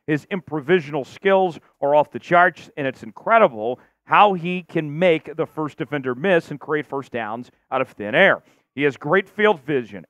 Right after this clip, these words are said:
and throws dimes to receivers while under duress. He's incredibly creative, which is not something we can usually say of quarterbacks." Now, when I look at Caleb Williams, the question for me is not anything to do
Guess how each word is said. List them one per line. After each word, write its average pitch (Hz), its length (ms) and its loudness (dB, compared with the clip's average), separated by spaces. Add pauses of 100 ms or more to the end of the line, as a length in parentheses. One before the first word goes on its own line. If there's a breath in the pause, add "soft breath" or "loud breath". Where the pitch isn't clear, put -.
and 170 320 -4
throws 185 420 2
dimes 143 420 2
to 131 120 -20
receivers 139 840 -12 (280)
while 175 200 4
under 147 240 -2
duress. 170 540 2
He's 131 180 -10
incredibly 113 460 -8
creative, 202 520 2
which 156 200 -12
is - 120 -18
not 170 220 -2
something 160 460 -6
we 143 140 -12
can 120 180 -12
usually 214 520 -8
say 175 760 4 (480 soft breath)
of 156 320 8 (240)
quarterbacks." 156 840 -2
Now, 247 300 8 (240 soft breath)
when 240 140 8
I - 20 6
look 262 220 4
at 294 80 -2
Caleb 254 320 6
Williams, 135 360 0
the - 80 -14
question 247 460 2
for 220 180 -6
me 214 240 -2
is 160 140 -2
not 185 220 4
anything 254 400 2
to 233 80 4
do 180 480 2